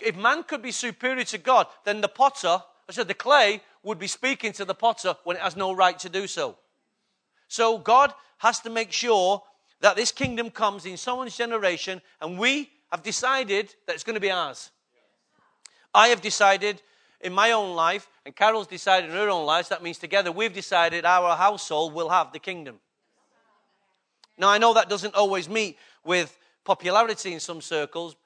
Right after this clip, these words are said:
certainly in our family at times. M-, my son and daughter sometimes don't like what we do, but guess what? When you come into my house, welcome to a different kingdom. That's it. That's Dad. This is Dad's way. He's not changing it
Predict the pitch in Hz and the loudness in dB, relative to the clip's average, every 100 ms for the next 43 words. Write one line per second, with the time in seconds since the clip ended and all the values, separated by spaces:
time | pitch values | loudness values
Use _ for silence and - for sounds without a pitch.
0 | _ - - 202 180 175 170 160 220 214 | _ -14 -6 -4 -4 -2 0 0 0 -2
1 | 170 139 - 160 147 175 196 - _ _ | -4 -6 -6 -6 -6 -8 -14 -18 _ _
2 | _ _ _ _ _ _ _ _ 147 156 | _ _ _ _ _ _ _ _ -16 -12
3 | 160 202 185 170 190 185 165 - 180 180 | -6 -4 -4 2 2 2 -2 -10 -8 -6
4 | 165 160 180 165 156 156 147 156 147 151 | -6 -4 -2 2 0 0 -6 -8 -6 -6
5 | 170 _ 147 196 196 214 185 123 _ _ | -6 _ -12 -6 -4 0 -2 -2 _ _
6 | - 143 156 208 214 208 185 220 202 170 | -14 -10 -8 -6 -6 -8 -2 0 2 0
7 | 165 - 180 180 180 175 _ - 170 151 | -2 -4 -4 -2 -8 -10 _ -12 -10 -6
8 | 160 156 170 170 143 107 _ _ _ _ | -8 -10 -14 -14 -14 -18 _ _ _ _
9 | _ _ _ _ _ _ _ 143 147 214 | _ _ _ _ _ _ _ -8 -6 -2
10 | 220 - _ _ _ _ 143 143 185 196 | -4 -4 _ _ _ _ -8 0 8 8
11 | - - _ _ - 147 170 190 180 156 | 6 -10 _ _ -14 -12 -2 2 2 4
12 | 180 185 165 190 - 208 208 175 175 | 2 2 -4 -6 -4 -6 -6 -10 -10